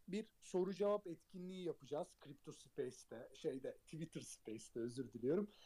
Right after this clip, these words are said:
E, onun da duyurularını yapacağız. Orada ben sizlerden gelen soruları hatta ve hatta,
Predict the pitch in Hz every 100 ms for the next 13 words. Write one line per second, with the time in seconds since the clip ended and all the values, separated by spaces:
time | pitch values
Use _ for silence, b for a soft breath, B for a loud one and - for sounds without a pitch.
0 | B - 151 202 220 220 180 147 175 180
1 | 185 170 156 139 151 196 190 190 202 -
2 | b b - 233 180 165 202 202 156 196
3 | 208 202 - - 165 196 190 202 202 180
4 | 160 156 - 156 151 147 175 240 220 202
5 | 220 202 165 135 123 165 175 220 247